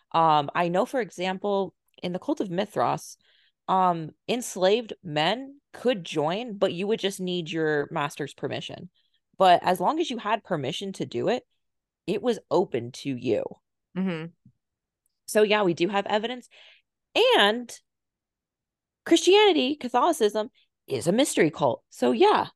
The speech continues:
Speaker 2: It is. I'm part of a mystery cult. I love that. And when you told me that, I'm like, "I'm part of a mystery cult. It's Catholicism." <laughs>
Speaker 1: Yeah. So, I mean,
Speaker 2: Most
Speaker 1: I'll say
Speaker 2: popular
Speaker 1: some-,
Speaker 2: one.
Speaker 1: I'll say something controversial. Mis-, I'm sorry.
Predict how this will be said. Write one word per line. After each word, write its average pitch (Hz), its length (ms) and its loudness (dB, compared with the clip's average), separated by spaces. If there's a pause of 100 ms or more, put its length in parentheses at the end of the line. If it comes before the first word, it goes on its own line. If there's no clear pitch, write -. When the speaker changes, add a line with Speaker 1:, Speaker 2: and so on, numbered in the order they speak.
(140)
Speaker 2:
It 160 200 -4
is. 147 180 -8
I'm 175 160 2
part 208 200 4
of 214 60 4
a 220 60 4
mystery 240 340 4
cult. 214 500 4
I 202 100 6
love 196 300 4
that. 156 220 4
And 190 100 -2
when 214 120 -2
you 254 120 -2
told 214 200 -4
me 220 80 -2
that, 226 140 2
I'm 208 80 -2
like, 196 160 -4
"I'm 294 220 2
part 240 180 2
of 254 60 -4
a 302 60 -4
mystery 285 320 -8
cult. 262 420 0 (340)
It's 339 200 -8
Catholicism." 202 1040 -6 (180)
<laughs> 427 100 -4 (380)
Speaker 1:
Yeah. 180 340 4
So, 214 300 6
I 220 140 0
mean, 233 160 0
Speaker 2:
Most 214 120 -2
Speaker 1:
I'll - 40 4
say 240 140 6
Speaker 2:
popular 233 140 2
Speaker 1:
some-, 220 80 0
Speaker 2:
one. 202 260 0 (480)
Speaker 1:
I'll 339 120 4
say 403 200 4
something 247 240 -2
controversial. 240 720 -2 (360)
Mis-, 202 500 0 (300)
I'm - 80 -18
sorry. - 220 -8